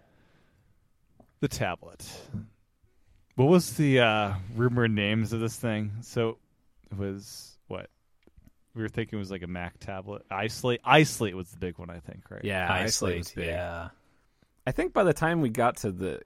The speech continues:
Speaker 2: keynote, we knew it was gonna be called iPad, but nobody could believe it. 'Cause they had gotten in that, like, trademark dispute with, like, a Taiwanese company or something, and
Speaker 1: Right, yeah.
Speaker 3: Yeah.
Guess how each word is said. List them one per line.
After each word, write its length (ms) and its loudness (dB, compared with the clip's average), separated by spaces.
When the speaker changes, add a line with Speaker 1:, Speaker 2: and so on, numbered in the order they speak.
Speaker 2:
keynote, 560 -2
we 140 -4
knew 220 0
it 40 0
was 100 -4
gonna 140 -4
be 60 -4
called 180 -6
iPad, 460 -6
but 120 -10
nobody 240 -6
could 160 -12
believe 320 -8
it. 140 -14
'Cause 120 -6
they 80 4
had 100 0
gotten 240 4
in 100 2
that, 180 0
like, 140 -2
trademark 420 -2
dispute 460 -4
with, 220 -6
like, 200 -8
a 220 -6
Taiwanese 460 -4
company 360 -6
or 80 -4
something, 640 -4
and 200 -8
Speaker 1:
Right, 320 6
yeah. 280 2
Speaker 3:
Yeah. 300 0